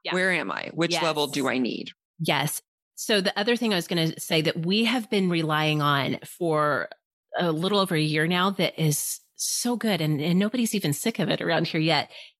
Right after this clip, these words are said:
Speaker 1: And that's brisket. And
Speaker 2: <gasps>
Speaker 1: so we will get a big old brisket at Sam's, which we have a lot of people and we eat a lot of food around here. So I know this may, I was even thinking about this as I was talking about brisket. You could even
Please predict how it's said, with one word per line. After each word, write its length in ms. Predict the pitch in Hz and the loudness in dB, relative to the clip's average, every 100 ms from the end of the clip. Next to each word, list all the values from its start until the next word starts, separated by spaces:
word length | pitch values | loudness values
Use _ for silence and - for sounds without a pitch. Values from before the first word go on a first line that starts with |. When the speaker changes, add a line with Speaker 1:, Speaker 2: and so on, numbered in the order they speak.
| - | -2
Speaker 1:
And 100 | 208 | 0
that's 220 | 262 294 | 0 -4
brisket. 720 | - - 185 - - - - - _ _ _ _ | -12 0 0 0 -4 -4 -6 -14 _ _ _ _
And 160 | 214 214 | -2 0
Speaker 2:
<gasps> 240 | 254 262 | 2 2
Speaker 1:
so 540 | 202 185 175 165 165 - | 2 2 2 0 -2 -4
we 240 | 180 214 | -2 0
will 200 | 269 339 | 2 0
get 680 | 262 220 185 175 - - - - _ _ _ | 0 0 2 2 -2 -6 -8 -16 _ _ _
a 80 | 175 | -4
big 180 | 165 196 | -2 0
old 160 | 226 226 | 0 0
brisket 420 | 180 - 170 156 | -2 -2 -2 0
at 160 | 165 - | -2 -4
Sam's, 500 | - 127 78 - - | -2 -2 -2 -4 -2
which 380 | 190 170 - - - _ _ _ _ _ _ _ | 0 2 0 -2 -6 _ _ _ _ _ _ _
we 320 | 196 208 226 269 | -4 0 2 2
have 260 | 262 247 | 0 0
a 40 | 214 | 0
lot 200 | 196 175 | 2 2
of 60 | 196 | 2
people 280 | 165 170 165 | -2 0 0
and 140 | 180 | 2
we 100 | 180 | 2
eat 260 | - 170 - | 2 0 0
a 120 | 196 | 0
lot 280 | 180 170 180 | 2 2 2
of 120 | 220 | 0
food 220 | 254 208 | 0 0
around 280 | 214 220 233 | 2 2 0
here. 180 | 247 262 | 0 0
So 140 | - 220 | 2 0
I 80 | |
know 240 | 208 208 196 | 2 2 2
this 200 | 214 - | 0 0
may, 260 | 208 196 - - _ | 0 0 -2 -14 _
I 60 | 247 | -2
was 160 | 294 359 | 0 2
even 180 | 415 415 | 0 0
thinking 280 | 330 302 | 0 0
about 240 | 233 190 175 | 0 0 0
this 240 | 175 160 | 0 0
as 140 | - 175 | 0 0
I 60 | |
was 100 | 180 | 0
talking 320 | - 180 180 | 0 -4 0
about 180 | 170 156 | 0 2
brisket. 380 | 175 160 180 - | 0 -2 -2 -2
You 160 | 185 277 | 0 0
could 240 | 285 415 - | 0 -2 0
even 520 | 240 226 220 202 185 | -2 0 0 2 0